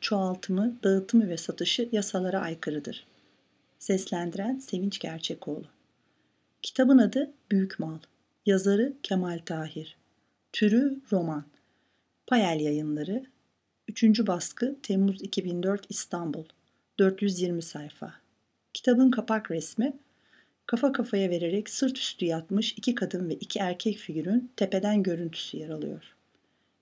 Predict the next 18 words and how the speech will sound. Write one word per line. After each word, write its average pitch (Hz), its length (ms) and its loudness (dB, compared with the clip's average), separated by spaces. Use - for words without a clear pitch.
Kitabın 214 340 4
arka 180 360 0
yüzü. 143 340 -6
Büyük 294 320 6
Mal, 220 300 4
romancının 196 840 2
Yedi 190 240 4
Çınar 175 320 0
Yaylası 165 520 0
ile 160 180 -6
başlayıp 165 580 -2
köyün 233 320 8
kamburu 196 420 2
ile 165 200 2
süren 175 420 -6
üçlüsünün - 560 2
son 202 280 0
kitabıdır. - 580 -8